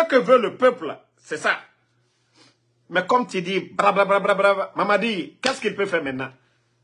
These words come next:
Même si il déplace tout le gouvernement, allez te saluer. C'est de demander pardon. C'est de demander pardon. Tu as vu, tu étais le plus agité.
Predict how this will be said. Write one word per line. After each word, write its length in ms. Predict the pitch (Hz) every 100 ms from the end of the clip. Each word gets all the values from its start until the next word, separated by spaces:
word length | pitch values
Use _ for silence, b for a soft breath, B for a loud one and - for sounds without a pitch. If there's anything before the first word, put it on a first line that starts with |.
| _ -
Même 240 | 233 285
si 320 | 277 254 254 208
il 140 | 156
déplace 420 | 185 180 214 208
tout 100 | 240
le 120 | 196
gouvernement, 460 | 147 160 170 170 170 156
allez 220 | 151 170
te 100 | 135
saluer. 460 | 127 120 120 120 _ _ _ _ _ _ _ _ _
C'est 200 | - 165
de 100 | 147
demander 420 | 135 185 180 180
pardon. 580 | - - 143 135 147 143 _ _ _ _ _ _ _ _ _ _ _
C'est 220 | - 151
de 60 |
demander 480 | 113 156 170 165 170
pardon. 600 | - - 156 117 156 - - _ _ _ _ _ _ _ _ -
Tu 60 | 247
as 100 | 214
vu, 140 | 247 - -
tu 100 | 202
étais 240 | 196 240
le 200 | 190 -
plus 200 | 202 214 -
agité. 600 | 151 139 139 156 -